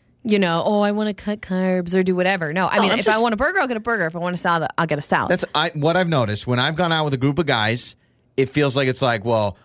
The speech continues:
Speaker 2: I'm gonna get a beer," and I'm, and no one wants to be like, "I'll get a Sprite," <laughs> right? I mean, it's a,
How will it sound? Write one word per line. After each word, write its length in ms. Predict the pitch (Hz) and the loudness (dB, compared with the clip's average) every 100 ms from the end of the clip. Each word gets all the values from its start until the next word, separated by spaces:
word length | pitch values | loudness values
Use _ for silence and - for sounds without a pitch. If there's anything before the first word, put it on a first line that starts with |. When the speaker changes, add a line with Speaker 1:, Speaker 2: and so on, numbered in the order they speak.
| - | -4
Speaker 2:
I'm 160 | 139 170 | -2 0
gonna 140 | 147 | -2
get 140 | 123 107 | -2 -2
a 40 | |
beer," 240 | 101 107 98 | 0 0 2
and 80 | |
I'm, 120 | 139 123 | 0 -2
and 140 | 143 | -2
no 100 | 156 | 2
one 140 | 160 160 | 2 2
wants 200 | 151 - | 0 -2
to 80 | 139 | 0
be 80 | |
like, 120 | 135 143 | 0 0
"I'll 120 | 151 | 0
get 100 | 135 | 0
a 40 | |
Sprite," 400 | 131 - 95 60 - | -2 0 -2 -4 -4
<laughs> 40 | |
right? 340 | 110 117 - - | -2 0 -2 0
I 40 | |
mean, 180 | 190 156 | 0 0
it's 140 | 151 | 0
a, 80 | 151 | -2